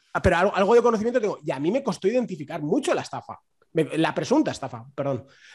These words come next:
Eh, entonces, eh, alguien que supiera de criptomonedas, pero no tuviera un nivel avanzado o no le hubiese dedicado el tiempo necesario,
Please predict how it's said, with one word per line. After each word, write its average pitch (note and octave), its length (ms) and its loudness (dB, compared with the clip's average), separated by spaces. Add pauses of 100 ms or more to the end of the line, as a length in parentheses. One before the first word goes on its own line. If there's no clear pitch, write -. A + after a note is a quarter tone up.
(100)
Eh, F#3+ 520 6
entonces, G3+ 600 2
eh, F3+ 480 -2
alguien A3 360 -2
que C3+ 300 -10
supiera G#3 520 2
de A#3 60 0
criptomonedas, A3+ 460 0
pero C#3 140 -8
no D#3+ 200 -4
tuviera G#3 220 2
un G#3+ 60 4
nivel G#3 160 8
avanzado G3+ 340 2
o D3 140 -4
no D#3+ 100 6
le G3 100 6
hubiese G#3 280 2
dedicado G3+ 300 4
el C#3+ 100 -2
tiempo D3 200 -2
necesario, G#3 640 -4